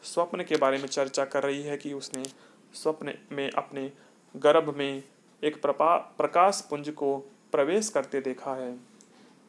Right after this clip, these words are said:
इस प्रकार से पास में ही यह रमणी का चित्र है। रमणी दो स्तंभों के मध्य रत्नों और आभूषणों से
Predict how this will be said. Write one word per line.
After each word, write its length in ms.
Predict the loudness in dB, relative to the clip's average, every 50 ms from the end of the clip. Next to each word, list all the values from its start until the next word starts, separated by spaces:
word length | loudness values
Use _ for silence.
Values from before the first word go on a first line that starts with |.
| _ _ _ -18
इस 120 | -16 -12
प्रकार 380 | -8 -8 -2 2 4 4 4 2
से 280 | 0 -4 -6 -6 -6 -8 -16 _ _ _ _ _ _ 0
पास 260 | 2 2 2 0 -4 -8
में 100 | -8 -8
ही 80 | -6
यह 340 | -4 -2 -2 -2 -2 -4 -6 -10 -16 -20 -20 -20 -20 -20 -20 -20 -20 -20 -20 -20 -20 -20 -20 _ -20 -20 -20 -20 -20 -20 -20 -20 -20 _ -20 -20 -20 -20 -20 -20 -20 -14 -6 -2
रमणी 300 | -2 -2 0 0 -2 -2
का 100 | -2 -2
चित्र 260 | -2 -4 -6 -6 -4
है। 180 | -4 -4 -6 -6 -10 -16 -20 -20 -20 -20 -20 -20 -20 -20 -20 -20 -20 -20 -20 -20 -20 -20 -20 -20 -20 -20 -20 -20 -20 -20 -20 -20 -12 0 4
रमणी 360 | 6 6 6 6 6 4 4
दो 520 | 2 -2 -4 8 10 12 12 12 10 6 2
स्तंभों 360 | 4 6 4 6 6 6 6
के 120 | 6 4
मध्य 520 | 4 6 4 4 4 4 4 2 2 0 -6 -14 -20 -20 -20 -20 -20 -20 -20 -20 -20 -20 -20 -20 -20 -20 -20 -20 -20 -20 -20 -20 -20 -20 -20 -20 -20 -20 -20 -20 -20 -20 -20 -20 -20 -20 -20 -20 -20 -20 -20 -20 -20 -20 -20 -20 -20 -20 -20 -20 -20 -20 -20 -20 -20 -20 -20 -20 -20 -20 -4 4
रत्नों 420 | 6 6 8 8 8 8 8 8 8
और 220 | 6 6 6 4 2
आभूषणों 460 | 2 4 6 4 4 6 4 2 2
से 260 | 4 4 2 2 0